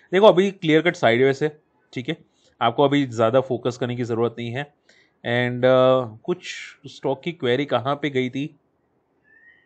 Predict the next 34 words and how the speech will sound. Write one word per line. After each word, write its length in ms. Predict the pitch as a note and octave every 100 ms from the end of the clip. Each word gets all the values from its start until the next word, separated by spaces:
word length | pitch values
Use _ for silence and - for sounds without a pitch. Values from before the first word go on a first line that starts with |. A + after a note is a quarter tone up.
| _ _ _ _ _ _ _ _ _ _ _ _ _ _
ठीक 100 | E3+
है, 60 | G#3
मैं 100 | A3
यहाँ 360 | F3+ C3+ E3+
से 140 | F#3 A3
कवर 240 | D#3 E3
कर 100 | E3
लेता 180 | D#3+ E3+
हूँ, 80 | F3
मैंने 140 | E3
दिखा 240 | D3 A2+ D3
नहीं। 200 | E3 E3
शुगर 340 | - C#3 E3
स्टॉक 240 | E3+ E3+
में 100 | F3
द्वारिकेश 460 | C#3+ B2 C#3 D#3+ D#3
में 140 | D#3
मुझे 180 | D3+ C3+
पूछा 300 | C3 A#2+ B2+
था 100 | C3+ - _ _ _ _ _
कि 80 | C#3+
सर, 140 | E3
द्वारिकेश 560 | D3+ B2+ B2 C#3 D#3 D3
में 100 | D#3+
क्या 120 | B2+
हो 140 | B2+ C3
सकता 320 | D3 - B2+
है? 100 | C#3 - _ _ _ -
तो 60 |
देखो, 200 | G#3 C#4
शॉर्ट 340 | - D3+ D3 G#3
एंड 140 | A3+
सिंपल 440 | G#3+ F3+ D3+ D#3
में 180 | D#3 A3